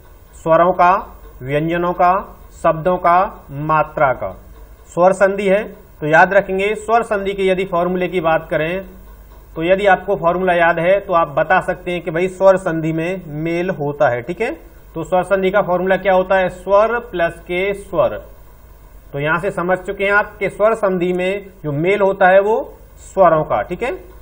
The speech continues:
किसका मेल होता है, स्वरों का। Clear है आपका, यानी दो स्वरों के मेल से जो अ-, विकार उत्पन्न होगा,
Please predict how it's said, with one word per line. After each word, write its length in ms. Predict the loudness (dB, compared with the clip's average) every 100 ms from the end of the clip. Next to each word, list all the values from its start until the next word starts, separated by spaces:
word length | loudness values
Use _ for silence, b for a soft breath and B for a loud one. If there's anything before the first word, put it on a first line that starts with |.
| -20 -18 -12
किसका 260 | 0 2
मेल 180 | 2 2
होता 240 | 2 4 4
है, 340 | 4 0 -4
स्वरों 420 | -12 -2 2 2 2
का। 180 | 0 0 -8 -20 -12 -2
Clear 240 | 2 4
है 120 | 4
आपका, 320 | 2 2 0 0 -8 -20 -20 -10 -4
यानी 180 | -4 -4
दो 240 | 0 2 2 0 -8 -8
स्वरों 340 | 2 4 4
के 180 | 2 -4
मेल 300 | 0 0 0
से 180 | 0 -4
जो 100 | -2
अ-, 160 | -2 -4 -8 -20 -18 -10
विकार 340 | 0 4 6
उत्पन्न 340 | 4 2 0
होगा, 260 | 2 2